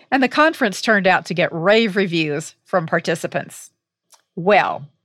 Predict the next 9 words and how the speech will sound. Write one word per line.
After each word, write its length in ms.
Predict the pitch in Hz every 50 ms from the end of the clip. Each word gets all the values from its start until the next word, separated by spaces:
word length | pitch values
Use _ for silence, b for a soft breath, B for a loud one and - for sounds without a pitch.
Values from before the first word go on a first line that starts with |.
| _ _ _ _ _
it 160 | - 202 185 -
seems 540 | - - 381 440 381 240 208 185 196 190
we 120 | 202 214 214
were 140 | 190 196 190
fortunate 720 | - - - - 339 370 359 359 - 185 - - - _ _ -
that 140 | 202 190
my 180 | 196 233 233 226
bullheadedness 880 | 170 170 254 269 269 269 254 220 196 185 180 170 175 170 170 - -
prevailed, 680 | - 185 165 151 202 226 214 160 110 90 - - -